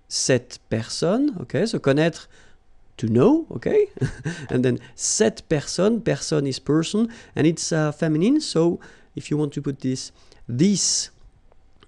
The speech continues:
you should put it at the feminine, so it's this person, cette personne. Je connais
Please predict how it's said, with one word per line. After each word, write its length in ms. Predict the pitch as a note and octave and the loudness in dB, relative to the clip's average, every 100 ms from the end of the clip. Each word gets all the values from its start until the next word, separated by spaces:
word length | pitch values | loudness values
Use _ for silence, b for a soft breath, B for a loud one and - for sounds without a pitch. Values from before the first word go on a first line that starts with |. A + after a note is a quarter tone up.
| - - | -20 -8
you 80 | A#2+ | -4
should 240 | - A#2+ | -4 -2
put 100 | A#2+ | -2
it 220 | A#2+ - - | -2 -4 -4
at 140 | B2 | -2
the 60 | A#2+ | -2
feminine, 420 | - - A2+ C#3+ | -2 -2 -2 -4
so 120 | - | -6
it's 220 | - - - _ - | -8 -10 -16 _ -2
this 440 | B2+ D#3+ C#3+ - - | 0 0 -2 -8 -6
person, 400 | A#2+ A2 - E3 b b | -2 -2 -2 -6 b b
cette 460 | - - D3 - - - | -4 -4 -4 -10 -12 -8
personne. 520 | C3+ - - - - _ - | -6 -6 -10 -10 -12 _ -8
Je 200 | A#2 A#2 | -2 2
connais 520 | A#2 F#3 D#3 C#3+ F#3 | 2 2 2 2 -2